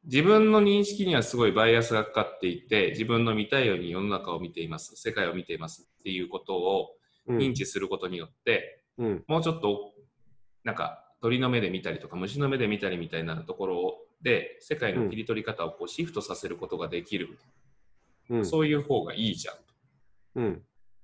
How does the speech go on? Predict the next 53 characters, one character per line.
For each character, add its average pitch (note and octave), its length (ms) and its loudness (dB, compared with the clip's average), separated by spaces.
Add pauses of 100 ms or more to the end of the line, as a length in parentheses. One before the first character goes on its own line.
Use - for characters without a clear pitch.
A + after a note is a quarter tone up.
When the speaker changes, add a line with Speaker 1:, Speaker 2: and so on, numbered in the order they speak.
(920)
Speaker 1:
で C#3 100 4
も D3+ 140 2
ね、 - 160 -12
と。 - 140 -20 (500)
Speaker 2:
う A#2 80 -2
ん。 F2+ 180 -4 (680)
Speaker 1:
俺 F3+ 160 0
別 G3 220 0
に G3 80 2
そ F4+ 340 4
う E4+ 40 4
な F4 100 2
り E4 140 6
た F4 120 0
い A3+ 100 2
人 G#2 180 0
は F2+ 80 4
そ G#2+ 220 0
う - 20 0
な G#2 100 4
れ E2+ 120 4
ば D#2 100 -2
良 E2+ 140 -2
い E2+ 80 -6
と D#2+ 80 -12
思 - 160 -8
っ - 20 -18
て - 140 -16
て。 - 320 -14 (260)
Speaker 2:
う A2 100 -4
ん。 F#2+ 220 -2 (720)
Speaker 1:
別 C#3+ 160 0
に C#3 60 2
そ C#4+ 320 2
う C#3+ 40 2
な D3 160 4
ら-、 D#3+ 240 0
な E3 120 4
り D3 120 6
た D#3 140 0
い C3 80 2
と G#2+ 100 4
思 A2+ 140 2
っ B2+ 100 -8
て - 80 2
な F#2 140 2
い F2+ 40 0
人 E2+ 200 -6
に、 F2 540 -4
Speaker 2:
う A#2 80 -6
ん。 G#2 240 -4 (520)
Speaker 1:
あ F2+ 140 -4
の、 E2 340 -4